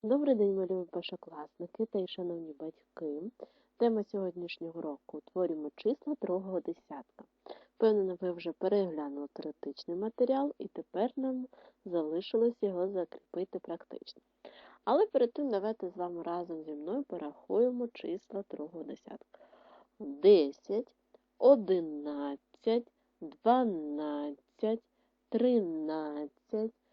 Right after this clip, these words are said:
чотирнадцять, п'ятнадцять,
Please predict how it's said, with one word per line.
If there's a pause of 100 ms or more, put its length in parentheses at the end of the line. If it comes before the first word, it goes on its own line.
(240)
чотирнадцять, (440)
п'ятнадцять,